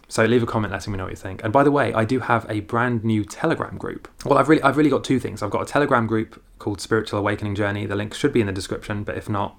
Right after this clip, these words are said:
leave a comment to remind me. And the other thing is the, well, no, more specifically, the Spiritual Biohackers Tribe. And this is a membership that I've put together for you specifically, so you can actually get direct access to me and our team,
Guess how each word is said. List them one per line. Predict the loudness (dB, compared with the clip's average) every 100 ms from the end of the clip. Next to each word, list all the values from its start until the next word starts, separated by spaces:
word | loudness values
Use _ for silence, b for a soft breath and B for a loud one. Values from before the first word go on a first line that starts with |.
| -2
leave | 0
a | 2
comment | 0 -2 -2
to |
remind | -4 -4 -6
me. | -8 B
And | 2 4 4 0 -4 _
the | 0
other | 2 2
thing | 2
is | 2 0
the, | -2 0
well, | -2
no, | -2
more | -6 -6
specifically, | -4 -2 -2 -2
the | -2
Spiritual | 0 2 2 -2
Biohackers | 0 2 2 -2 -4 -6
Tribe. | -8 -6 -6 -6 -12 -8
And | -2 2
this | 2
is | 2
a | 2 2 0
membership | 0 0 0 0 -4 -4
that | -4
I've | -6
put | -8
together | -6 -2 0 -2 -4
for | -6 -2 -2 -2
you | 0 2 2
specifically, | -2 -4 0 0 0 -4
so | -2
you | -2 0 0
can | 2
actually | -2 -2 -4
get | -2 -4 -6 -4
direct | 0 0 -4 -8 0
access | 0 0 -8 -6
to | -6
me | -2 -2 -2 -6 B B B
and | -6
our | -4
team, | -4 -4 -4 -4 -10